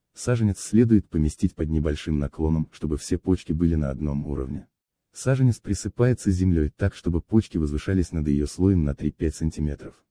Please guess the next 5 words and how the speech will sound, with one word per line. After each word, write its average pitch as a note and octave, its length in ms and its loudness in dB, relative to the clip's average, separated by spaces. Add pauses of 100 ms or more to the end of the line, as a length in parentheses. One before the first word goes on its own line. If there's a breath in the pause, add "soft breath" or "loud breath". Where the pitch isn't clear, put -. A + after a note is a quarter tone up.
(240)
Посадка C3+ 480 -2
пиона. E2+ 480 -2 (380)
Уход A2 380 -2
за F#2 160 0
этогибридами. F2 800 0